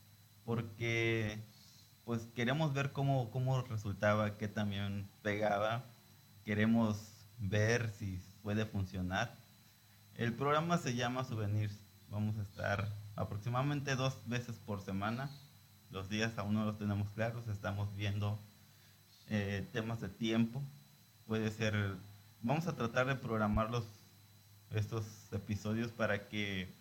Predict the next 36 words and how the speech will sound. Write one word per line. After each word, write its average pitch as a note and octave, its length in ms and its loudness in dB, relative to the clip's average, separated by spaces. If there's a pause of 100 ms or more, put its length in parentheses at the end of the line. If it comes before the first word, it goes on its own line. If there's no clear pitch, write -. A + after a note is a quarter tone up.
(140)
ustedes C#3+ 300 0
los D3+ 140 4
estén B2 260 0
viendo B2 220 0
en A#2+ 80 -2
cierto A#2+ 340 -2
horario. G#2+ 380 4 (640)
Entonces, G#2 680 0
vamos A#2 280 -2
a - 20 -4
estar G#2+ 300 0
trabajando G#2+ 440 -2
para G2 140 -8
ustedes. C3+ 580 -2 (380)
Esta A#2+ 220 -2
es A#2+ 80 -4
una B2 120 0
nueva A#2 240 2
faceta, A#2+ 380 -4
va A#2 80 -2
a A2 40 -4
estar A2+ 180 -2
apareciendo A2+ 520 0
en A2 80 2
el G#2 120 0
canal G#2 260 0
principal G#2+ 480 0
de A2 80 0
Papersville. G#2 640 -4 (1400)
Em, A#2 600 0 (1040)
obviamente A#2+ 560 2
también A2+ 400 2
en A2 100 2
Spotify, A#2 720 0
en G#2+ 120 0
el F#2 140 -4